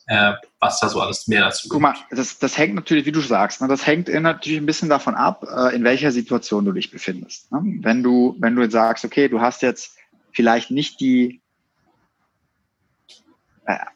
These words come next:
Speaker 2: hotteste Company, ja, und, und du hast nicht so,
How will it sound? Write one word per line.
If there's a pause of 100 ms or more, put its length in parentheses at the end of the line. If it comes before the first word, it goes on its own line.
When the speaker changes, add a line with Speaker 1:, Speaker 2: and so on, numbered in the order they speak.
(120)
Speaker 2:
hotteste
Company,
ja,
und,
und
du
hast
nicht
so,